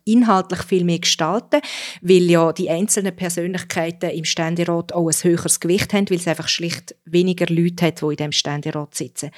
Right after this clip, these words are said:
Und wenn man es aber vergleicht, dann eben noch im Nationalrat, dort wird die Mitte ja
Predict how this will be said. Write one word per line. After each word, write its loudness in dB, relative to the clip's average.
Und 4
wenn 2
man 0
es -4
aber 0
vergleicht, -2
dann 0
eben 0
noch 0
im -4
Nationalrat, 0
dort -2
wird -2
die -4
Mitte -2
ja 2